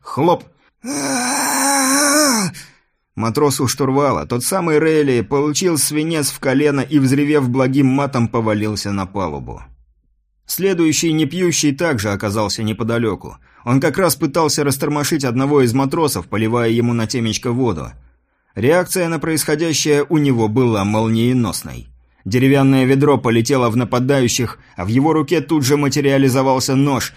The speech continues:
с которым он ринулся в атаку. Раздались сдвоенные хлопки, и он повалился на палубу, поймав свинец в грудь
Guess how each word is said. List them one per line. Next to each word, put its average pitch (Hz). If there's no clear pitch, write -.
с -
которым 117
он 113
ринулся 117
в 110
атаку. 110
Раздались 139
сдвоенные 135
хлопки, 131
и 135
он 156
повалился 131
на 123
палубу, 95
поймав 110
свинец 113
в 98
грудь 101